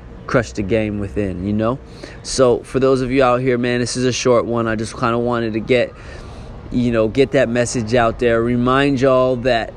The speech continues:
you know, life ain't easy, but, man, you invest your money in some time to yourself and, and, and, and just appreciate for what it is, you know?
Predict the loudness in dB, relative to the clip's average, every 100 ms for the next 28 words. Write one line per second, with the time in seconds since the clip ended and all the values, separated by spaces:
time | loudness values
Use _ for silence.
0 | -16 -18 -16 -16 -14 -14 -10 -2 0 2
1 | 2 2 2 0 0 2 2 2 2 2
2 | 2 0 0 -4 -2 0 -2 -4 -8 -12
3 | -16 -18 -14 -14 -14 -8 -2 -2 0 0
4 | 0 -2 0 0 0 0 -2 -4 -4 -2
5 | 0 2 2 0 -2 -4 -2 0 -2 0
6 | 2 2 0 -2 -4 -4 -6 -6 -4 -4
7 | -6 -10 -10 -10 -10 -8 -6 -6 -8 -6
8 | -6 -4 -6 -6 -6 -6 -4 -4 -2 0
9 | 0 0 -2 -2 2 0